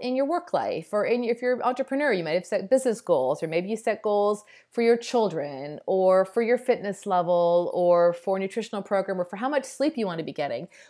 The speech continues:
or maybe for renovation you want to have done in your house. You set goals likely, or you set intentions for other areas of your life. Why not set an intention for the holidays? So what that means is think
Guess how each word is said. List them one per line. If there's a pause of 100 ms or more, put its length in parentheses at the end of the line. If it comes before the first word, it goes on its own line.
(100)
or
maybe
for
renovation
you
want
to
have
done
in
your
house. (400)
You
set
goals
likely,
or
you
set
intentions
for
other
areas
of
your
life. (440)
Why
not
set
an
intention
for
the
holidays? (340)
So
what
that
means
is
think